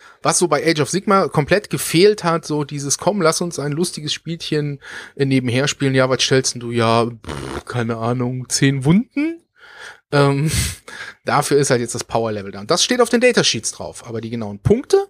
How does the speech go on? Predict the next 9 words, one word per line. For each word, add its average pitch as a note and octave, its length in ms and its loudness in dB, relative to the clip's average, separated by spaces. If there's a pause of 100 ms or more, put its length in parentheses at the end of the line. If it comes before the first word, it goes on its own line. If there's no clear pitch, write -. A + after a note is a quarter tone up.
(100)
die G3+ 60 -2
es - 100 -2
auch - 260 2
gibt, - 360 -2 (440)
die D#3+ 220 -2
sind C#3 400 0
in B2+ 220 -4
den, B2 280 0 (600)
ähm, A2 500 -2